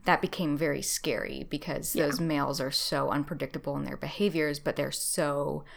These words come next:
Speaker 1: okay with walking within, like, fifteen feet of you.
Speaker 2: Yeah,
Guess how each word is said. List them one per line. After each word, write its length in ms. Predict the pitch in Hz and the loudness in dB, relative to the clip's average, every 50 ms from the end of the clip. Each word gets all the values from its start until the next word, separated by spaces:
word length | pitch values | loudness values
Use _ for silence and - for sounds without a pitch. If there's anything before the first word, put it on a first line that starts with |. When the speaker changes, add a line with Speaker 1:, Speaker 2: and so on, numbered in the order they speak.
| - - - - - | -20 -20 -16 -2 4
Speaker 1:
okay 640 | 170 170 170 165 165 - - 190 175 170 170 170 165 | 6 6 6 6 4 -2 0 4 4 4 6 4 4
with 220 | 160 151 147 151 | 2 0 0 0
walking 440 | 147 151 151 139 147 - - 147 147 | 2 4 4 4 4 4 2 0 0
within, 300 | - 143 - 139 139 135 | 0 0 0 -2 -2 -4
like, 180 | 131 - 135 | -6 -8 -4
fifteen 440 | - - 147 - - - - - 143 | -2 -2 -2 0 -2 -4 -4 -4 -6
feet 240 | - - - - - | -6 -4 -4 -4 -4
of 120 | - - | -4 -6
you. 340 | - 82 82 85 87 - - - - - | -6 -6 -4 -4 -4 -4 -6 -4 0 4
Speaker 2:
Yeah, 260 | 220 208 - - | 4 4 4 2